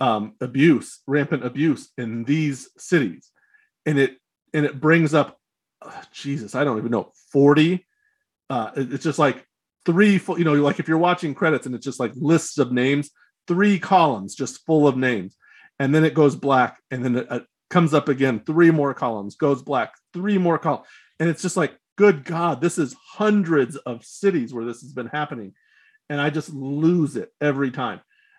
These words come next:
Um, such a great movie. It is, it, it is amazing. It's like, watch this movie. It, it's so deliberately paced. It, at times, it's very tense,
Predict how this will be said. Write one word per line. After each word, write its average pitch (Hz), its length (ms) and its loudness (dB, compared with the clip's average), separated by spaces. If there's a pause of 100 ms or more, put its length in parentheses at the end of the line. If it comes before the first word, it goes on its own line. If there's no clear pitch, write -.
(160)
Um, 135 400 -4
such - 480 -2
a 185 80 4
great 151 320 2
movie. 123 500 -6 (520)
It 160 100 0
is, 147 320 0 (300)
it, 160 260 -2
it 180 100 0
is 170 140 0
amazing. 160 800 2
It's 143 180 -4
like, 139 140 -6
watch 180 380 -2
this 175 160 2
movie. 110 400 -4
It, 123 140 -8 (160)
it's - 420 -6
so 190 300 4
deliberately 170 640 0
paced. 113 440 -8 (720)
It, 147 220 -2
at 139 220 -2
times, 170 420 2
it's 135 180 -6
very 139 500 4
tense, 147 600 -6